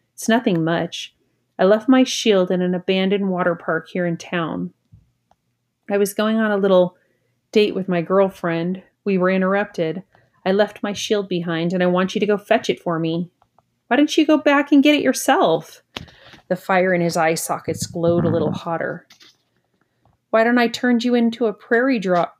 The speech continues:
why don't I turn you into a prairie dro-, dog and you run over with my Harley, and run you over with my Harley, because I don't feel like it." "A god is giving you an opportunity to prove yourself, Percy Jackson.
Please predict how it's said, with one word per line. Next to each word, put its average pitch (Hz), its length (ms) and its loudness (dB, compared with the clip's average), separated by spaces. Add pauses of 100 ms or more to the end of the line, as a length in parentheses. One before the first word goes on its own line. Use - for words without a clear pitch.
(280)
why 214 180 -2
don't 233 140 -2
I 233 80 0
turn 240 260 -2
you 240 120 0
into 233 200 2
a 214 60 0
prairie 233 540 -2
dro-, 185 240 0 (140)
dog 185 440 0
and 208 180 -2
you 220 140 2
run 220 240 2
over 214 260 0
with 220 280 -2 (640)
my 214 180 -2
Harley, 208 640 2 (580)
and 202 160 2
run 220 140 4
you 226 140 6
over 220 160 4
with 226 160 4
my 214 100 0
Harley, 214 640 -2
because 202 220 -2
I 214 60 4
don't 214 200 -2
feel 233 220 2
like 170 260 0
it." - 220 -4 (640)
"A 220 80 0
god 220 380 2
is 233 120 -2
giving 214 300 0
you 208 140 -2
an 196 100 0
opportunity 196 640 -2
to 190 80 -2
prove 214 280 2
yourself, 185 480 -4
Percy 175 340 -6
Jackson. 180 680 -4